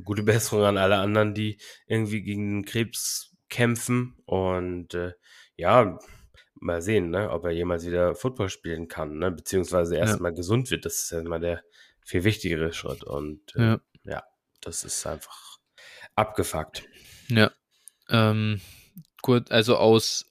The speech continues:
Speaker 2: aus Fantasy-Sicht, um das einzuordnen, die Saison zweitausendzweiundzwanzig,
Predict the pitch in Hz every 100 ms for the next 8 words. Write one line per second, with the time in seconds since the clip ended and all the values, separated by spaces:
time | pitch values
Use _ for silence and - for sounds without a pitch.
0 | _ - 107 - 139 123 117 110 107 117
1 | - 120 107 - 110 - 113 110 - 110
2 | 107 104 - - - 107 104 104 101 104
3 | 107 - 110 104 101 - 113 113 113 -
4 | 110 110 - 110 -